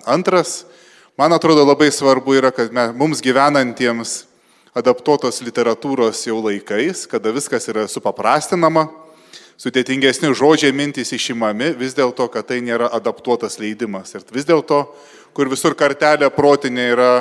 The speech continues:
ir, ir jausminė žeminama, vis dėlto čia truputėlį yra paaukštinta ir jeigu žmogus, kuris norės ir pasigilins, jis tikrai bus, bus, bus pa-, šiek tiek jau dvasiškai, manau, pasistiebęs ir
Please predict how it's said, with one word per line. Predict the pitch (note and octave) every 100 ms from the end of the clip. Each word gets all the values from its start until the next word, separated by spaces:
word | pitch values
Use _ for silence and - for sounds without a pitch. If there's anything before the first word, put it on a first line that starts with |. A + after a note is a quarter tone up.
| A#2+
ir, | B2+ A#2 A#2 A#2 B2
ir | A2+ A#2
jausminė | C3+ C3 B2+ A#2+ A#2 A2+ A2+ - F2 F#2+ - _ _ - -
žeminama, | - C#3 E3+ G3+ F#3 F3 E3 - - B2+
vis | B2+
dėlto | C#3 C3+ C3+
čia | - D3+
truputėlį | C#3 C3 A#2+ - C3+ B2+
yra | A#2+
paaukštinta | A#2+ A#2 C3+ - D3+ C3+ A#2+
ir | C3
jeigu | A#2+ A2+
žmogus, | B2 A#2+ B2+
kuris | - B2 B2+ - - - - - - -
norės | B2+ C3 C#3 D3
ir | C3+
pasigilins, | A#2+ B2+ A#2+ C#3 C#3 B2+
jis | A2+
tikrai | D3 A#2 A#2 B2 A#2+ - G2
bus, | A2 - - A2 G2
bus, | G#2+ G#2 - A2 G2+ G2
bus | G#2 - - G#2+ -
pa-, | A2 A2 - -
šiek | - C#3 C3+
tiek | C3+ -
jau | A#2+ A#2 - - - - _ -
dvasiškai, | A#2+ D3 D3 C#3+ - D3 C3 - -
manau, | A2 A2 A#2
pasistiebęs | - G#2+ - - A#2+ B2+ B2 A#2+ -
ir | A#2